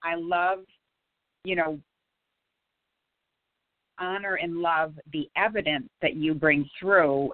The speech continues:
And, um, can you, can you talk a little bit about, you know, how people can deepen their mediumship? Because I think that people, um, there are some people out there that try to work their own will, thinking that it's,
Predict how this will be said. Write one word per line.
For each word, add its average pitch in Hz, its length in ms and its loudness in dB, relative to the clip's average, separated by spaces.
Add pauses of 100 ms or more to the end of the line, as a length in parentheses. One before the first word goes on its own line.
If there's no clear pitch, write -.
And, 151 440 2
um, 147 360 4 (680)
can 208 140 0
you, 214 140 -2 (160)
can 214 120 2
you 214 120 2 (160)
talk 247 280 4
a 269 40 0
little 247 200 2
bit 226 140 0
about, 180 520 0 (500)
you 190 60 -6
know, 170 260 -4 (560)
how 214 460 2
people 202 380 -2
can 160 280 -4
deepen 185 360 -2
their 190 140 -2
mediumship? 190 880 -2
Because 180 320 0
I 175 160 2 (140)
think 208 280 0
that 196 200 4 (140)
people, 185 640 2 (680)
um, 160 400 -2 (460)
there 180 220 4
are 175 180 4
some 202 220 -2
people 190 320 -8
out 170 180 -4
there 156 140 -6
that 160 120 -14 (120)
try 180 160 0
to 180 100 -6
work 170 320 -6
their 160 220 -8
own 156 280 -6
will, 175 440 -2
thinking 165 360 -6
that 156 160 0
it's, 151 180 -2